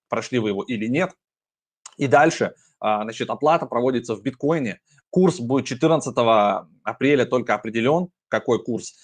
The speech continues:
а, будет, да, то есть как там всё это будет меняться, то есть будут отправляться биткоины, они уже дальше будут конвертироваться, скорее всего, в доты, и дальше будут получаться, а, токены A C A, и за каждые приобретённые десять A C A будут давать ещё один токен, а, Карура, Кар, э, Кар, Кар, Кар.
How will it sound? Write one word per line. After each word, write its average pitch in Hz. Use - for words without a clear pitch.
а, 101
будет, 104
да, 123
то 120
есть -
как 104
там 95
всё -
это 95
будет 92
меняться, 123
то 110
есть 104
будут 113
отправляться 107
биткоины, 185
они 117
уже 107
дальше 101
будут 92
конвертироваться, 101
скорее 113
всего, 98
в 101
доты, 208
и 165
дальше 139
будут 127
получаться, 104
а, 98
токены 123
A 120
C 120
A, 143
и 147
за 127
каждые 135
приобретённые 120
десять 117
A 107
C 147
A 175
будут 139
давать 117
ещё 113
один 113
токен, 110
а, 92
Карура, 117
Кар, 101
э, 104
Кар, -
Кар, 107
Кар. 87